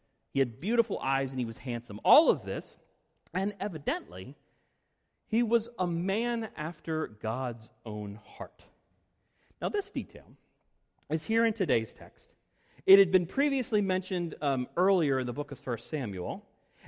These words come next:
and we saw it mentioned centuries later. Last week we saw it mentioned seventy centuries later by the Apostle Paul in Acts thirteen. A, a man after God's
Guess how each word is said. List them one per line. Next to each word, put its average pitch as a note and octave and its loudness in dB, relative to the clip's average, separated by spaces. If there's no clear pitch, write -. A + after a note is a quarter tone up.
and A#3+ 4
we C4 2
saw A3 6
it G#3+ 2
mentioned G3 -2
centuries B3+ -2
later. G3+ 2
Last E3 -2
week A#2+ -2
we B2+ -4
saw C3 0
it C3 -4
mentioned C#3+ -8
seventy G3+ -2
centuries G3+ -4
later D#3 0
by F#3+ 8
the F#3+ 2
Apostle G3 0
Paul D#3 2
in A#2+ -4
Acts C#3 -4
thirteen. C#3 -4
A, E3 -2
a F#3 2
man B3 2
after F#3 -6
God's E3+ 0